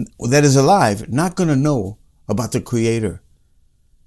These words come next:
Because you see, the creature itself also shall be delivered from the bondage of corruption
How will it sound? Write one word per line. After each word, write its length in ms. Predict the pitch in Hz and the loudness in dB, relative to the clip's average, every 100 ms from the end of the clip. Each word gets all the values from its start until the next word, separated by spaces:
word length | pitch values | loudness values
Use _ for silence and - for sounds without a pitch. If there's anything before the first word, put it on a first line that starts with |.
| _ _ _ _ _ _ _ - | _ _ _ _ _ _ _ -2
Because 380 | 143 - 165 139 | -2 2 2 4
you 60 | |
see, 160 | 131 180 | 4 4
the 120 | 160 | 2
creature 460 | 127 - 226 214 185 | -2 -2 -2 0 -2
itself 680 | 151 - - 202 101 - - _ _ _ _ _ _ _ _ _ _ _ _ _ - | -2 -4 -4 -4 -4 -10 -18 _ _ _ _ _ _ _ _ _ _ _ _ _ -4
also 320 | 151 156 165 | -2 0 -2
shall 240 | 135 165 | -2 -2
be 160 | 139 147 | 0 0
delivered 540 | 135 131 139 147 139 | 0 0 0 0 -4
from 160 | - 131 | -4 -4
the 100 | 117 | -4
bondage 500 | 98 147 156 147 - | -4 -4 -4 -6 -6
of 180 | 123 113 | -8 -8
corruption 720 | - 107 143 170 - 117 107 | -8 -6 -6 -6 -8 -6 -6